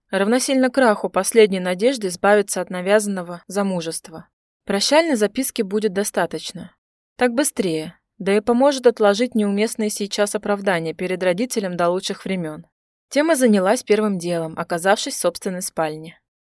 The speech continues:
Как только краткий очерк для старшего герцога Кортес был завершен,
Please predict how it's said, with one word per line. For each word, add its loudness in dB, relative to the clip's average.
Как -2
только 4
краткий 2
очерк 0
для -2
старшего -2
герцога -4
Кортес -2
был -8
завершен, -4